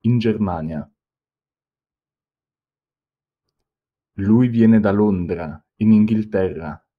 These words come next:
È inglese. Claudia è di Parigi,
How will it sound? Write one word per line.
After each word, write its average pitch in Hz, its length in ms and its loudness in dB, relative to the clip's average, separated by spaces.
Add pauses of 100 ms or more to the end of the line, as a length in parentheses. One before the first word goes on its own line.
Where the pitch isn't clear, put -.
(140)
È 104 100 -4
inglese. 95 760 0 (3250)
Claudia 113 540 0
è 110 60 2
di 107 140 -4
Parigi, 104 640 -4